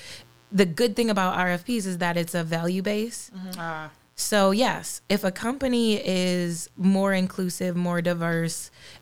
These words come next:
Speaker 1: and is going to employ more people of a diverse background or something like that,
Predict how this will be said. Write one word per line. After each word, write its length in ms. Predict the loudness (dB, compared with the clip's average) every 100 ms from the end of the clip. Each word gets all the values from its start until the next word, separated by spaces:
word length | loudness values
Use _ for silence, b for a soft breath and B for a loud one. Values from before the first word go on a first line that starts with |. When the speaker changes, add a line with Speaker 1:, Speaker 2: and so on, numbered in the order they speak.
| _
Speaker 1:
and 520 | 0 2 2 2 0 -2 -12 _ 0
is 200 | 0 2
going 320 | 2 2 0
to 460 | -2 -2 -2 -2 -4 -6 -2
employ 920 | 0 0 0 2 2 4 2 2 -2 B B B B 0
more 240 | 2 2 2
people 320 | -2 0 0
of 100 | 0
a 40 |
diverse 340 | 0 0 0 -2
background 500 | -4 -4 0 0 0
or 80 | -2
something 320 | -4 -4 -2
like 200 | -4 -4
that, 340 | -4 -4 -4